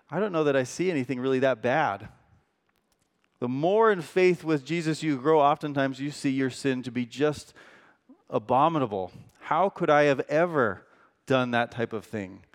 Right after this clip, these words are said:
Should be your response. I want it away from me. The more I look at Scripture, say, "How could I have ever wanted that thing? This is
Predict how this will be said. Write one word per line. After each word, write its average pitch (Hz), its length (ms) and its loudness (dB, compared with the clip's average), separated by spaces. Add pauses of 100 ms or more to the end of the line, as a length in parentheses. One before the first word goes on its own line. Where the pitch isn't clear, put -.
Should 131 240 -4
be 117 120 -4
your 110 100 -4
response. 101 640 -8 (240)
I 127 80 2
want 143 280 2
it 151 160 2
away 139 520 2
from 131 220 -8
me. 110 100 -6
The 117 120 -4
more 175 280 2
I 175 80 6
look 170 240 -2
at 151 100 -4
Scripture, 131 580 -4 (260)
say, 127 180 0
"How 170 260 0
could 180 160 0
I 156 120 6
have 143 160 4 (120)
ever 180 540 4 (180)
wanted 135 460 0
that 120 240 2
thing? 113 180 -4
This 165 220 -2
is 151 200 -2